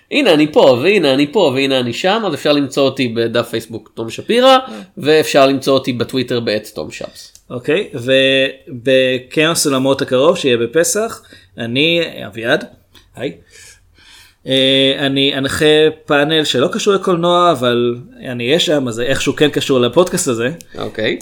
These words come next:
Speaker 2: אה, הוא נקרא "אמא, מה זה טאנוס?", שזה פשוט פאנל של הורים גיקים. מה זה, איך החוויה של להיות הורה בתור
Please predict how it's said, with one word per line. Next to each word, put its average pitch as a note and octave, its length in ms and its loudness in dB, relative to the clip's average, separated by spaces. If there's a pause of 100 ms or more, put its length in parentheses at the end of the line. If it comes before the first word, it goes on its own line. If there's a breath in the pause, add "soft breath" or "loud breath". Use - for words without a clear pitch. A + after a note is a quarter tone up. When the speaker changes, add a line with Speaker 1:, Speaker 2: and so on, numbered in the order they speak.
(120)
Speaker 2:
אה, B2+ 320 -4
הוא C3 80 -4
נקרא C#3+ 500 2
"אמא, D3 240 2
מה C3+ 160 -2
זה A#2+ 100 -4
טאנוס?", D#3 480 -2
שזה B2 500 -2
פשוט D#3 300 -4 (100)
פאנל C#3+ 340 2
של A#2+ 580 0
הורים B2+ 340 0
גיקים. A2 360 -10 (220)
מה B2+ 160 -2
זה, A#2+ 380 2
איך C3 180 -2
החוויה B2 380 0
של C3 140 -4
להיות A#2 200 -2
הורה B2+ 220 2
בתור A#2 600 -2